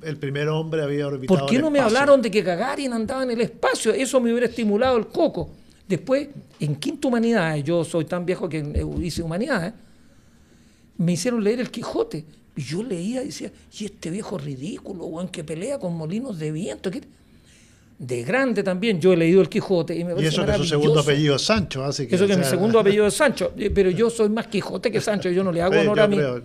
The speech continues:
Speaker 1: yo creo que
Speaker 2: a
Speaker 1: es
Speaker 2: mi
Speaker 1: más
Speaker 2: segundo
Speaker 1: Quijote.
Speaker 2: apellido. Pero uno lee El Quijote y se da cuenta que representa dos tipos de personas que uno sigue encontrando en la vida cotidiana. Hay unos que son los quijoteros, eh, los quijotistas,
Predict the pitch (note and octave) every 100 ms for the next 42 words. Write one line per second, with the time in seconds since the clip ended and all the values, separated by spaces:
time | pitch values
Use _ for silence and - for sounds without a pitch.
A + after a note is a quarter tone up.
0 | - B2+ C3 C3 F3 E3+ F3+ F3 G3 G3
1 | F3 F3+ F3+ C#3 - - - - D#3 F3+
2 | A#3+ A3 F#3+ B3+ A#3+ - B3 - F#3 F#3+
3 | - - _ _ _ - D3+ - G#3+ A#3+
4 | C#4 B3+ C#4+ A3 G3 - - - - -
5 | F3 F3 F#3+ F#3 - A3 B3+ B3 A#3+ B3
6 | - - - - - E3+ A#3+ - - A3+
7 | B3 F#3+ F#3 D3+ - G#3 G#3 - F#3 F#3+
8 | F3+ - - B3+ C4+ D#4 - F#3+ - B3+
9 | C#4 F#4+ B3 G3+ G3 A#3 G#3 E3 F3+ C4+
10 | B2 B2 - - _ - F3+ E3+ A#3+ A3
11 | G3+ A3+ G#3+ G3+ - F3+ F#3+ F#3 B3+ B3
12 | B3+ G3+ F3 - F3+ F#3 - C4 - -